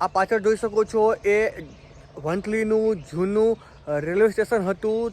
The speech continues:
તો એ પણ તમે જોઈ શકો છો ઘણું જૂનું સ્ટેશન છે. અત્યારે સ્ટેશન બંધ છે,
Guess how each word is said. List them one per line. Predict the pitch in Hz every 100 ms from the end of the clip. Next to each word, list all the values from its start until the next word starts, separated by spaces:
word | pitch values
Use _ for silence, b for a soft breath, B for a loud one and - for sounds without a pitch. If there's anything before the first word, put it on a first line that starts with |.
| -
તો | 202 185
એ | 190
પણ | 208 202
તમે | 196 202 208 202
જોઈ | 170 180
શકો | 190 185
છો | 190
ઘણું | 175 147 185 190
જૂનું | 170 190
સ્ટેશન | 185 175 202 190
છે. | 196 190
અત્યારે | 165 190 190 180
સ્ટેશન | 202 190
બંધ | 156 180 202
છે, | - 196